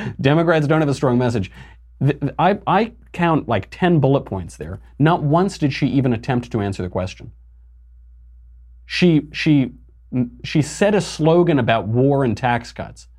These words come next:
At no point did she attempt to answer the question, "How are you gonna pay?" Why? 'Cause she, obviously she doesn't know. She can't, there's no way to pay for all this crazy stuff unless you become just a full-on socialist country, which is probably what she wants. And even then, the money's certainly gonna dry up because in socialism,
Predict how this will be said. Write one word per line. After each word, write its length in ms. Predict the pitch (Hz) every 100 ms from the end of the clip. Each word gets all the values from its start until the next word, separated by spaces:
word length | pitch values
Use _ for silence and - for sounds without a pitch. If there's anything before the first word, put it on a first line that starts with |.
| - - - - -
At 120 | 160
no 260 | 165 165 185
point 260 | 196 160
did 120 | 131
she 100 | -
attempt 240 | 123 131 117
to 80 | 113
answer 180 | 101
the 60 | 107
question, 280 | 101 95 101
"How 120 | 104
are 60 | 101
you 80 |
gonna 160 | 95 92
pay?" 200 | - 82 -
Why? 240 | - 208 220
'Cause 200 | 202 165
she, 80 | 175
obviously 380 | 170 175 175
she 120 | 165 190
doesn't 260 | 185 196
know. 340 | 202 190 165 107
She 180 | 151
can't, 300 | 151 170 135 - -
there's 180 | 180 180
no 120 | 196
way 120 | 196
to 80 | 180
pay 180 | - 113
for 160 | 104 101
all 80 |
this 140 | 98 92
crazy 360 | - 95 95 90
stuff 300 | - 82 - - -
unless 420 | 123 135 127 135
you 80 | 160
become 480 | 135 135 123 98 101
just 140 | 104
a 60 | 95
full-on 540 | - - 131 123 107
socialist 480 | 101 98 95 101 101
country, 320 | 139 139 90 - -
which 120 | 143 127
is 80 |
probably 380 | - 104 92 107
what 120 | 110
she 120 | 104 135
wants. 240 | 156 -
And 100 | 127
even 160 | 139 123
then, 160 | 117
the 60 | 107
money's 340 | 104 98 95 - -
certainly 360 | - 170 127
gonna 200 | 107 98
dry 240 | 95 95 90
up 120 | 92
because 220 | 104 101
in 80 | 98
socialism, 580 | 151 135 110 101 107